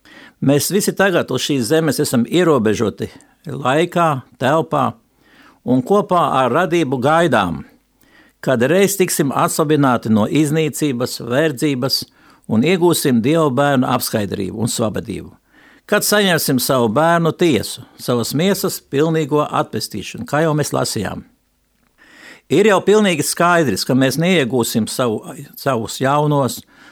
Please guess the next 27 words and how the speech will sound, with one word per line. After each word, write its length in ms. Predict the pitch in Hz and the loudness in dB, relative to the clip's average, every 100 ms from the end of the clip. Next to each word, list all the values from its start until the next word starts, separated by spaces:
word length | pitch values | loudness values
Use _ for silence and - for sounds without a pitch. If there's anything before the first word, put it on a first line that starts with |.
| _ - | _ -2
no 120 | 127 | -2
slimībām 680 | - 160 156 147 135 131 110 | 0 -2 0 0 2 2 2
brīvos 520 | 113 143 143 120 - - _ _ | 2 2 2 0 -2 -10 _ _
ķermeņus 520 | 139 151 151 143 113 - | -2 0 2 0 -2 -2
tagad, 360 | 143 151 131 - _ _ - - _ _ | 0 0 -2 -6 _ _ -20 -20 _ _
jo 160 | 131 | -2
visa 240 | 131 151 147 | 0 0 2
radība 440 | 160 160 160 135 120 | 2 2 2 2 0
ir 80 | |
pakļauta 480 | 139 135 131 113 104 | 0 0 2 0 -2
satrūdēšanas 840 | - 123 143 147 139 139 139 131 139 | -6 -4 0 0 2 0 0 -2 -2
likumam, 440 | 135 127 120 104 - _ - - - _ | -4 0 0 -2 -8 _ -20 -20 -20 _
tāpēc 440 | 151 151 151 123 | -2 2 0 0
kļūstam 400 | 139 160 - 135 | 0 0 2 0
arvien 320 | 127 123 113 95 | 2 2 0 0
vecāki, 680 | 131 139 135 123 - 120 - _ _ _ _ | -2 0 0 0 -4 -10 -10 _ _ _ _
sejās 500 | - 185 165 110 - | -4 0 2 0 -2
parādās 460 | 123 113 95 95 90 | -2 0 0 -2 -6
grumbas 680 | 113 131 139 139 113 113 - | -2 0 2 2 2 0 -4
un 180 | - 117 | -2 0
izskats 380 | 139 - 113 113 | 0 -4 -4 -2
mainās 520 | 117 147 143 117 - | 0 0 0 -2 -4
un 100 | 110 | -8
kļūstam 400 | 135 139 - 104 | -4 -4 -4 -4
uzņēmīgāki 720 | 127 123 127 127 113 107 95 - | -4 -2 -2 0 0 -2 -4 -6
pret 220 | 117 120 | -6 -6
slimībām. 600 | - 120 101 82 85 - | -2 0 0 -2 -8 -12